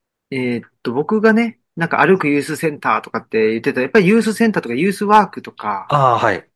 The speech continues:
Speaker 1: なんかそこ、そういうし-、そこの領域の人だなっていうふうに、
Speaker 2: ああ。
Speaker 1: なんか僕は勝手に、あの、あ-、当てはめてしまっていた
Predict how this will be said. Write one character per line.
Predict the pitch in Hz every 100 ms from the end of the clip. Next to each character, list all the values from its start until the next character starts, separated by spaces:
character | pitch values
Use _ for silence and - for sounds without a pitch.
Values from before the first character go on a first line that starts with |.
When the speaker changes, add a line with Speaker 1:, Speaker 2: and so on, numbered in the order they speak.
| _ _ -
Speaker 1:
な | 247
ん |
か | 247
そ | 240 247
こ、 | 269 277 269 269 262 262 254
そ | 220 294
う |
い | 294
う |
し-、 | - - - _ _ _
そ | - - - 220
こ | - 277
の | 277 269 - - - - -
領 | 220 247
域 | 240 240 220
の | 226
人 | - 247
だ | 175
な | 185
っ | 214 - _
て | 135
い | 131
う |
ふ | 143 135
う |
に、 | 110 117 110 - - _ -
Speaker 2:
あ | 123 120 117 107 101 90 85
あ。 |
Speaker 1:
な | 190
ん | 185
か | 117 110
僕 | 131 170
は |
勝 | 175 160 -
手 | 170
に、 | 165 160 151 - _ _
あ | 139
の、 | 139 139 135 135 -
あ-、 | - - _ -
当 | 151
て |
は | 156
め | 156
て | 139 113 -
し | - 135
ま | 123
っ | -
て | 123
い |
た | 120 120 113 -